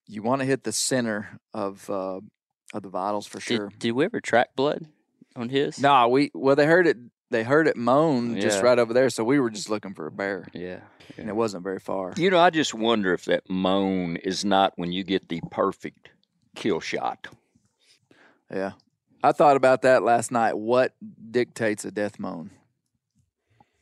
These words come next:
Speaker 1: Br-, Br-, you know what Brent asked me? He, on the way back, Brent and I,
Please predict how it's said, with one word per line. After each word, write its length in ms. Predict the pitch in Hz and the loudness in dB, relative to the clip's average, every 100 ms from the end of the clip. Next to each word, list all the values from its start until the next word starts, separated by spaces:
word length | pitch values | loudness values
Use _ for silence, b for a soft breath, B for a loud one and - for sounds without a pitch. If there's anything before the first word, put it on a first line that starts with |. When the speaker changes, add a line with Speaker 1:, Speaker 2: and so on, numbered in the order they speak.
| _ _ _ _ _ _ _ - | _ _ _ _ _ _ _ -8
Speaker 1:
Br-, 260 | 113 160 | -2 0
Br-, 200 | 160 151 | 0 0
you 80 | 156 | 4
know 80 | 180 | 6
what 160 | 156 120 | 4 4
Brent 280 | 139 147 | 2 4
asked 260 | 131 135 - | 4 2 0
me? 160 | 135 131 | -6 -4
He, 260 | 131 120 - | -6 -4 -2
on 140 | 123 | 0
the 60 | 117 | 2
way 240 | 117 123 | 4 4
back, 400 | 120 113 117 - | 4 6 6 4
Brent 320 | - 113 151 123 | -2 0 0 2
and 100 | 127 | 2
I, 280 | 120 113 | 2 2